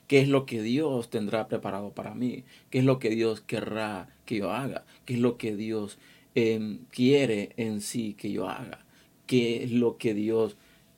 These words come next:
le gustaría que yo haga en un sentido para los demás, en un sentido para mi vida personal, mi vida propia? ¿Qué es lo que Dios querrá que yo haga con mi vida? ¿Qué Dios quiere que yo cambie? ¿Qué cosas que Dios quiere que,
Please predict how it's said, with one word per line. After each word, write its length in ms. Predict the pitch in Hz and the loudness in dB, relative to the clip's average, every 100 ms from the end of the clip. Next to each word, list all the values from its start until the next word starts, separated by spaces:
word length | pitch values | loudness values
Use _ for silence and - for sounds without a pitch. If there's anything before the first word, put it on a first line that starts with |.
| _ _ _ _ _ _ _ | _ _ _ _ _ _ _
le 140 | 143 135 | 6 6
gustaría 720 | 120 - 113 117 170 117 95 | 6 0 -2 0 2 0 -2
que 140 | 104 | -4
yo 160 | 101 101 | -2 0
haga 420 | 98 98 98 95 _ _ _ _ _ - | 0 0 -4 -6 _ _ _ _ _ -4
en 120 | 113 | -2
un 80 | 113 | -2
sentido 520 | 123 110 117 110 107 | -2 -4 -2 0 0
para 180 | 107 101 | -2 -4
los 160 | 101 98 | -4 -4
demás, 420 | 101 131 107 - - - | -4 -4 -6 -14 -20 -6
en 100 | 110 | -4
un 60 | 110 | -2
sentido 420 | 113 104 110 110 | -2 -2 0 0
para 220 | 107 101 | 0 0
mi 100 | 101 | -4
vida 320 | 104 104 101 | -4 -4 -4
personal, 540 | 104 98 - 104 120 107 | -6 -6 -4 -4 -2 -4
mi 100 | 98 | -4
vida 240 | 98 95 | -6 -6
propia? 460 | - 117 - 87 - - - - | -2 -2 -2 -10 -12 -20 -20 0
¿Qué 120 | 143 | 2
es 80 | 139 | 4
lo 160 | 135 135 | 2 2
que 140 | 120 | 0
Dios 340 | 101 117 - - | 2 -2 -4 -12
querrá 480 | - 110 120 107 - - | -8 -4 -2 -2 -4 -14
que 120 | - 123 | 2 4
yo 140 | 104 | 4
haga 200 | 113 104 | 2 0
con 160 | - 104 | -2 -4
mi 80 | |
vida? 340 | 104 120 95 - - - - | 0 0 -2 -8 -18 -20 -2
¿Qué 220 | 131 127 | 6 8
Dios 320 | 117 123 120 | 8 4 4
quiere 240 | - 113 107 | 2 2 2
que 140 | 107 | 0
yo 160 | 104 101 | -2 -2
cambie? 480 | 123 139 110 104 | 0 2 2 -2
¿Qué 160 | 101 104 | -4 -6
cosas 300 | 117 107 104 | -6 -6 -6
que 100 | 110 | -2
Dios 120 | 104 | -2
quiere 220 | 104 107 | 0 -2
que, 260 | 107 104 | 0 -2